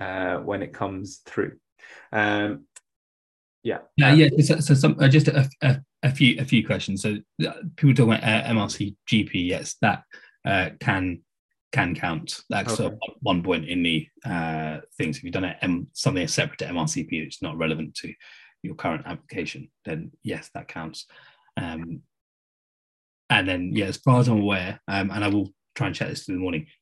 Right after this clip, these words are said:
Speaker 2: integrated masters are the same as integrated B S c, so I don't think they, uh, I don't think they count, but I will try and clarify. I think most people, uh, agree they don't count.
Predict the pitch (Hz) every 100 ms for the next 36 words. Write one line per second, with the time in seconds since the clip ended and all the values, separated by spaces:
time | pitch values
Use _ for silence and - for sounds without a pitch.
0 | _ 131 110 - 107 - 90 98 87 -
1 | - 85 92 85 87 78 87 85 87 87
2 | 80 - 87 80 - 90 85 - 71 -
3 | 85 _ _ _ - 90 85 - - _
4 | _ _ _ - - 67 76 - - 78
5 | - - 90 85 - 92 87 80 80 -
6 | 82 78 80 - 87 95 76 - 90 -
7 | _ _ - - - 95 82 76 _ _
8 | - - 85 80 78 80 73 95